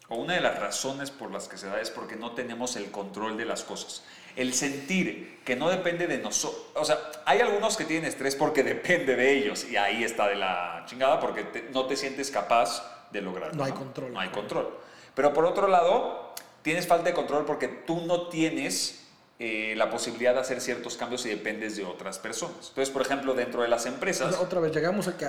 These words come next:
Speaker 2: a huevo hay estrés, <laughs> porque tienes control o porque no tienes control.
Speaker 1: Exacto, güey, qué pedo, está todo, está,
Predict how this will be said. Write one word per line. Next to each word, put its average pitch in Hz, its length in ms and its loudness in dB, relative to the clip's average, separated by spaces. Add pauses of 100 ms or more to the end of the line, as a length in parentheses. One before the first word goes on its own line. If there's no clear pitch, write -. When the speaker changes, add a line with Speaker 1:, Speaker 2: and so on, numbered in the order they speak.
(120)
Speaker 2:
a 160 100 2
huevo 185 360 6
hay 180 120 6
estrés, - 640 0
<laughs> - 60 -8
porque 202 220 6
tienes 196 360 4
control 196 500 2
o 196 80 -2
porque 160 280 -2
no 170 220 -2
tienes 170 420 0
control. 185 240 2
Speaker 1:
Exacto, 160 440 4
güey, 131 220 -4
qué 156 140 -2
pedo, 156 260 -4
está - 260 -2
todo, 151 140 -4
está, 143 200 -2